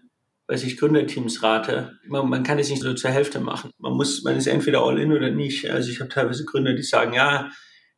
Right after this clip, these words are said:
ich bin jetzt gerade bei McKinsey, aber ich mache das so nebenbei und dann schaue ich mal, wenn es so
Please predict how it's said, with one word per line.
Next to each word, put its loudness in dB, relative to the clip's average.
ich -6
bin 0
jetzt 0
gerade 0
bei 0
McKinsey, 0
aber 2
ich -2
mache -6
das -4
so -4
nebenbei 2
und -2
dann 0
schaue 4
ich 0
mal, 2
wenn 0
es -6
so -6